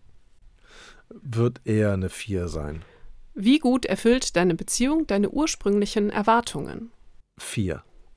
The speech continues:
Speaker 2: Alles klar, danke. Gab es Fragen, die du unverständlich <laughs> fandest?
Speaker 1: Ja, gab's tatsächlich. Also die letzte. <laughs>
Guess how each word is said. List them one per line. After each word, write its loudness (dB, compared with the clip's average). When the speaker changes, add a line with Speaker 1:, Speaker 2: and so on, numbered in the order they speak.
Speaker 2:
Alles -2
klar, 4
danke. 6
Gab 10
es 6
Fragen, 8
die 10
du 8
unverständlich 8
<laughs> -6
fandest? 2
Speaker 1:
Ja, 10
gab's 2
tatsächlich. 0
Also 0
die 0
letzte. 0
<laughs> -